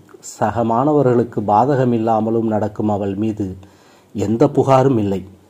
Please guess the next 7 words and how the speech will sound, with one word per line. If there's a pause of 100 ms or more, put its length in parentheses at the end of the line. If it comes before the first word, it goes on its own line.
(960)
ஒரு
நாள்
கூட
அவள் (180)
ஒற்றை
ஜடையுடன்
வந்ததில்லை.